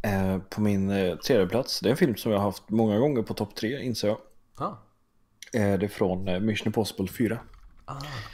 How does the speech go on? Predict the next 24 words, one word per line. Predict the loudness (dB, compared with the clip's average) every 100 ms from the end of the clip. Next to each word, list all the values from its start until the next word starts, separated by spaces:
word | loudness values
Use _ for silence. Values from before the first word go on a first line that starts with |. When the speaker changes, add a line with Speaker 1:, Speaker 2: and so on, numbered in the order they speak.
| -10
Speaker 2:
mm. | -10 -6
Speaker 1:
När, | 0 2 4 2
ehm, | 2 2 2 2 0 0 -2 -6 -18 -20 -20 -20 -20 -20 -20 -12
eh, | -6 -2 0 -2 -4 -6 -10 -12 -16 -20 -20 -20 -12
vad | -8 -6 -2
heter | 0 2
han? | 0
Hawkeye, | 4 4 4 4 2 0 -12 -4
eh, | -2 -2 -4
ska | -4 0 0 2 0 -2 -4 -8 -10 -14 -16 -20 -20 -6
Speaker 2:
Jeremy | -2 -2 0
Renner. | 0 0 -4 -8 -18 -20 -18 -16 -8 0
Speaker 1:
Eh, | 2 6
Renner, | 6 6
ja, | 2 2
just | 0 -4
det. | -8 -10 -10 -14 -14 -4
Eh, | 0 2 0
han | 2 2
har | 2
på | 0 -2
sig | 0 0 0
en, | -2 -4
eh, | -4 -6 -8